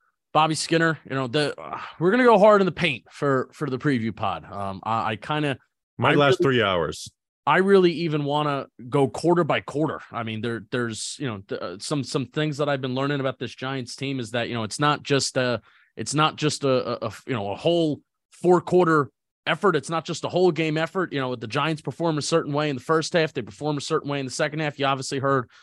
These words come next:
Speaker 1: a little bit about that with Chris Anatana about the time of possession thing. Uh, even the Vikings, the Vikings are a team, uh, that perform a certain way in the second half. Both of these teams seem to be second half teams. So we're gonna break it all down. Super pumped, super excited to see you.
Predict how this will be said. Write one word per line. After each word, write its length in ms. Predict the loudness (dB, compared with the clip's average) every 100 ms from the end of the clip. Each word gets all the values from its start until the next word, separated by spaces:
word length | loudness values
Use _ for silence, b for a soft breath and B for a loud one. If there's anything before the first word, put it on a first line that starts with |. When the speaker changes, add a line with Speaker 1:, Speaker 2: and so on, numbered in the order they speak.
| _
Speaker 1:
a 80 | 0
little 200 | 2 2
bit 140 | 2
about 280 | 0 -2 0
that 180 | -2 -2
with 100 | -4
Chris 220 | -6 -4
Anatana 420 | -6 -6 -6 -4
about 180 | -4 -4
the 40 | -6
time 240 | -4 -4
of 80 | -4
possession 440 | -4 -4 -2 -6
thing. 260 | -4 -4 -4 b b _
Uh, 220 | -2 2
even 180 | 2 4
the 80 | 4
Vikings, 460 | 6 4 2 -10 -12
the 100 | -4
Vikings 440 | -2 -2 -4 0
are 120 | 2
a 60 | 2
team, 300 | -2 -6 -8 _ _ -4
uh, 220 | -2 -2
that 320 | -2 -2 -2 -4 -6
perform 520 | -6 -2 0 0 0
a 60 |
certain 320 | -2 -2 -2 -2
way 280 | -2 -4 -10 _ -8
in 80 |
the 60 | -6
second 300 | -2 -4 -4
half. 160 | -8 -2
Both 220 | -2 0
of 60 |
these 180 | -4 -4
teams 240 | -6 -6 -6
seem 200 | -6 -6
to 60 |
be 80 | -8
second 320 | -6 -6 -6
half 180 | -8 -8
teams. 280 | -10 -12 -8
So 200 | -8 -8 b b
we're 120 | 2
gonna 140 | 4 4
break 260 | 4 2
it 80 | 2
all 140 | 0 0
down. 320 | -2 -2 -6
Super 340 | -8 -8 -8
pumped, 320 | -2 0 0 -4
super 280 | -8 -4
excited 380 | -6 -2 -2 -2
to 60 | -4
see 200 | -6 -2
you. 260 | -2 -2